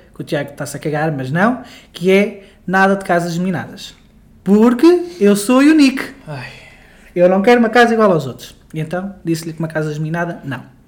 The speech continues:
Speaker 2: Uma casa geminada não é igual à que está ao lado. É exatamente,
Speaker 1: É
Speaker 2: é espelhada. É
Speaker 1: exatamente
Speaker 2: exatamente
Speaker 1: igual.
Speaker 2: É ao contrário.
Speaker 1: Tchiu, cala-te. E então, pronto.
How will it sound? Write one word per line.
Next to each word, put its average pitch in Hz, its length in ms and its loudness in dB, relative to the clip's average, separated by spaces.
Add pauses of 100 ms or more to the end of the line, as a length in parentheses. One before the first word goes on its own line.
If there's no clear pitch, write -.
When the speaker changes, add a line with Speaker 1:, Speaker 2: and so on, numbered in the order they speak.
(240)
Speaker 2:
Uma 165 100 -18
casa 160 280 -12
geminada 151 500 -14
não 151 140 -14
é 151 60 -14
igual 147 200 -14
à 151 40 -12
que 151 60 -16
está 151 100 -18
ao 151 160 -14
lado. 139 240 -14
É - 20 -18
exatamente, 196 300 0
Speaker 1:
É 214 320 2
Speaker 2:
é 139 40 -8
espelhada. 139 760 -14
É 160 60 -6
Speaker 1:
exatamente 151 160 -6 (120)
Speaker 2:
exatamente 196 480 0
Speaker 1:
igual. 127 240 -10 (100)
Speaker 2:
É 131 60 -12
ao 127 80 -12
contrário. 127 420 -16
Speaker 1:
Tchiu, - 220 -10
cala-te. 127 380 -14 (680)
E 156 80 -6
então, 160 480 -4
pronto. - 320 -18